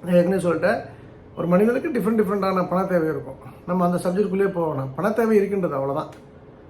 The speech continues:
இந்த பண தேவைக்கு என்ன காரணம்,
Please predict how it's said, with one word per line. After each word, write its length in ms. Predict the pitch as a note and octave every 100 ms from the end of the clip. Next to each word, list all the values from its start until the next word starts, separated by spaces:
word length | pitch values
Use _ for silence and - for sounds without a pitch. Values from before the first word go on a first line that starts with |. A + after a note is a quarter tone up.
| - - - - - - - - - - - - - - -
இந்த 140 | G#3
பண 240 | G3+ A3 C#4
தேவைக்கு 440 | D4+ C4+ C4 A3+
என்ன 300 | G3+ A3 C4
காரணம், 460 | - G3 F3 E3